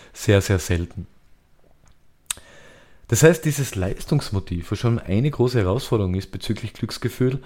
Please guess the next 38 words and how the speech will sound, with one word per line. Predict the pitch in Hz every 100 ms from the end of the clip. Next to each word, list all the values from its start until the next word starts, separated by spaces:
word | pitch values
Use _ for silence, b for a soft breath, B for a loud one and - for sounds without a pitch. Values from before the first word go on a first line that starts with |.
| B B B
das | 101
haben | 107 101
ganz, | 98 101
ganz | 107 98
viele | - 95 87
Menschen | 82 85 95
in | 87
den | 90
Industrieländern. | 87 80 - 95 87 76 73 - - _ - _ _ _ _ 101
Das | 104
ist | 113 -
tief | 160
in | 143
der | 117
Persönlichkeitsstruktur | 107 110 117 139 120 110 - - 117 117 B B B
und | 110
das | 101
bekommst | 107 - 113 131
du | 117
auch | 110 117
nicht | 107 -
weg, | 98 117
indem | 101 98
du | 92
positiv | - 98 98 107 95 -
denkst, | 101 131 147 - B B
indem | 107 101 98
du | - -
anders | 82 98 131 127
denkst | - 110 113 -
oder | 104 101 98 95 -
keine | - 98 92
Ahnung, | 80 80 -
sondern | - 110 135 147 B B B
wir | 110
müssten | 143 - 143
dort | 127 127 -
diese | 120 123 -